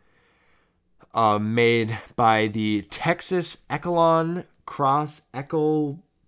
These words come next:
Spectrograph. I don't know if I'm getting that completely right. It's also known as T E X E S, if you wanna look it up for short. In, even though it says Texas, it is located in Mauna Kea, Hawaii. <laughs> Okay.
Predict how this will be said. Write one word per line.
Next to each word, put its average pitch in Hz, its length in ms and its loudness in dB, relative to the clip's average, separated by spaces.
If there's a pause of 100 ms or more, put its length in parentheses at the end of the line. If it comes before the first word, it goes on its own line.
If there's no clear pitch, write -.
(140)
Spectrograph. 107 800 -4
I 107 80 -6
don't 113 140 -6
know 117 120 -2
if 110 80 -8
I'm 113 120 -8
getting 110 180 -4
that 104 140 -6
completely 107 380 -8
right. 104 280 -6
It's 95 120 -10
also 113 160 -6
known 104 180 -2
as 98 160 -6
T 139 360 -6
E 120 200 -4
X 107 240 -8
E 110 160 -6
S, 95 460 -8
if 104 140 -12
you 104 60 -6
wanna 98 200 -4
look 98 140 -8
it 98 60 -6
up 92 200 -10 (240)
for 107 120 -6
short. 98 440 -4 (480)
In, 110 520 -4 (160)
even 190 220 0
though 190 140 2
it - 80 -6
says 185 220 -2
Texas, 135 720 -4 (500)
it 147 120 2
is 143 280 2
located 127 640 0
in 117 280 -2
Mauna 120 260 0
Kea, 120 240 0
Hawaii. 98 720 -4
<laughs> - 1300 -14
Okay. 113 500 -4